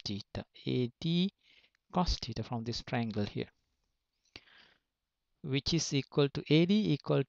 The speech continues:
to eighty newtons times cos thirty-six point nine newtons, which is equal to sixty-four newtons. That is the force,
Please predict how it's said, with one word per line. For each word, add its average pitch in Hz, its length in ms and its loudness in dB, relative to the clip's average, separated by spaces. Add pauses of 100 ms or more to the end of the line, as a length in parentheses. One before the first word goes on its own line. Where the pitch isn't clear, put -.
to 143 280 0
eighty 127 380 2
newtons - 1200 -2
times 147 480 2
cos - 360 -4
thirty-six - 560 -6
point 127 320 -6
nine 139 460 -2 (1040)
newtons, - 840 -6 (280)
which - 140 -8
is 131 160 -2
equal 165 240 -2
to 160 100 -4
sixty-four - 720 -2
newtons. 110 720 -6 (380)
That 120 140 -2
is 151 260 -2
the 131 160 -4
force, - 580 -4